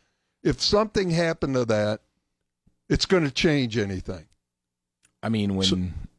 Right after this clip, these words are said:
Speaker 2: when the Pinto car was out, did they put a thing on the bumper that said,
Speaker 1: Flammable.
Speaker 2: that said, "Don't run into this"?
Speaker 1: <laughs> Flammable. So flammable, inflammable, and then they have non-flammable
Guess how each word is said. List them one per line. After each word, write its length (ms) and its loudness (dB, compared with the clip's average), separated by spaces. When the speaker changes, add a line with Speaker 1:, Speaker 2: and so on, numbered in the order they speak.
Speaker 2:
when 180 0
the 80 0
Pinto 360 2
car 240 0
was 160 0
out, 140 2
did 120 -4
they 100 0
put 140 -2
a 60 0
thing 180 2
on 100 2
the 80 2
bumper 360 2
that 200 -2
said, 120 4
Speaker 1:
Flammable. 380 0
Speaker 2:
that 100 -4
said, 220 -2
"Don't 220 2
run 180 2
into 180 4
this"? 380 2
Speaker 1:
<laughs> 300 -20
Flammable. 800 2
So 200 2
flammable, 760 -2
inflammable, 960 0
and 160 2
then 160 2
they 140 2
have 220 0
non-flammable 1200 0